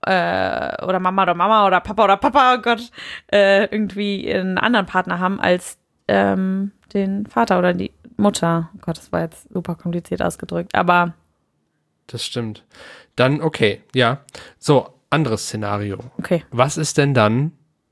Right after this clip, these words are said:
Speaker 2: und da wird's dann kompliziert, wenn man, man verbringt ja dann notgedrungen viel Zeit miteinander und dann hast du auch ein gemeinsames Kind und sowas. Und ich glaube einfach, dass dann die Chance auch höher ist,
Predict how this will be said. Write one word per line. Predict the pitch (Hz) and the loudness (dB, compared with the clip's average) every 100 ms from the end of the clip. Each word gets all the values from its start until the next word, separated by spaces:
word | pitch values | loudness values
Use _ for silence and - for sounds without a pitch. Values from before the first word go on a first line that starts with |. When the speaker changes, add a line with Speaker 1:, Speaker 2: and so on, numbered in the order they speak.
| _ _ _ - | _ _ _ -8
Speaker 2:
und | 113 | 0
da | 113 | 2
wird's | 131 - | 2 0
dann | 131 | -2
kompliziert, | 135 127 127 - 107 110 | 0 0 -2 0 0 2
wenn | 135 | 2
man, | 139 | 2
man | 127 131 | 2 0
verbringt | 123 131 131 | 0 0 2
ja | 131 | 2
dann | 113 110 107 - | 2 0 -4 -2
notgedrungen | 117 - 107 101 | -2 -2 -6 -4
viel | - 107 | -4 -4
Zeit | - 101 - | -2 -4 -4
miteinander | 104 107 104 98 | -6 -4 -2 0
und | 98 | 0
dann | 98 101 | -2 -2
hast | 113 | -2
du | 107 | -4
auch | |
ein | 104 | -4
gemeinsames | 101 104 107 104 101 - | -4 0 0 0 -2 -2
Kind | - 117 117 | -2 -2 -4
und | 104 | -4
sowas. | 107 104 | -4 -4
Und | 101 | -2
ich | |
glaube | 143 156 147 | 2 2 2
einfach, | 127 135 | -2 -2
dass | 117 - | -2 0
dann | 123 143 | 0 2
die | |
Chance | 117 - 131 - | 0 0 -2 -2
auch | 123 | -4
höher | 127 123 | -2 -2
ist, | 117 | -4